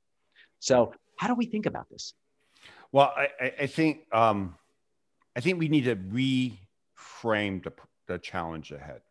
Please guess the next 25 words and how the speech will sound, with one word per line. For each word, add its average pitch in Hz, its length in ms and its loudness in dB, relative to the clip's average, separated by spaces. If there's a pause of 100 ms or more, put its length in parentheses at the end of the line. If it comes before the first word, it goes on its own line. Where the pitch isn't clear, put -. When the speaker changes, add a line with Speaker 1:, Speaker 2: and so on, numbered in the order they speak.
(260)
Speaker 2:
right? 71 160 -16 (560)
So 147 200 4
we 139 220 0
tend 165 280 4
to 139 40 -2
think 131 220 -4
of 95 100 -6
I 92 180 2
T 73 400 -10 (640)
and, 90 160 -10
Speaker 1:
Yeah. 92 60 -14
Speaker 2:
and 98 100 -10
cybersecurity 90 1080 -4 (100)
as, 73 600 -8 (920)
you 95 80 -8
know, 80 540 -4
some 117 300 -4
sort 107 240 -2
of 92 60 -6
computer 87 320 -8
problem. 64 420 -12 (1000)
Speaker 1:
Mm-hmm. 87 140 -10
Speaker 2:
You 107 80 -2
know, 95 400 0 (500)
I 107 260 2